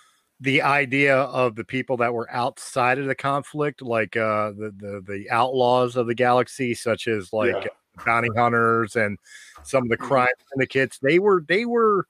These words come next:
Speaker 1: rooting and behind the scenes kinda helping, for the most part,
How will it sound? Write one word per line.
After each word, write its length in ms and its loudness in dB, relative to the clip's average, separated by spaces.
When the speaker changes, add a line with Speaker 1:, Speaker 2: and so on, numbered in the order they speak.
Speaker 1:
rooting 640 4
and 280 -2
behind 320 2
the 80 -2
scenes 320 -6
kinda 340 -2
helping, 500 -2
for 100 -4
the 80 -4
most 340 -2
part, 360 -4